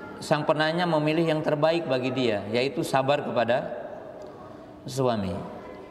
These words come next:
Kemudian yang kedua, keluar dengan syarat menjaga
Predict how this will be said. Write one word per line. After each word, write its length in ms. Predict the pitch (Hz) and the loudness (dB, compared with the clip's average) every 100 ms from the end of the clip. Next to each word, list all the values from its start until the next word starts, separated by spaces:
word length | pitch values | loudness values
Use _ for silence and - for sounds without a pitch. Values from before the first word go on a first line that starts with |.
| - - - - - - - - - | -18 -18 -20 -20 -20 -20 -20 -20 -8
Kemudian 320 | 120 135 170 | 0 2 4
yang 160 | 165 147 | 2 2
kedua, 480 | 143 131 156 185 - | 2 4 4 2 0
keluar 720 | 151 131 123 175 196 - - 120 | 2 4 4 2 -2 -6 -6 -2
dengan 240 | 123 123 | 0 0
syarat 320 | - 127 135 131 - - - - - - - | 2 2 2 0 -6 -8 -10 -12 -14 -14 -4
menjaga 640 | 120 120 120 117 131 131 | 0 4 4 4 4 4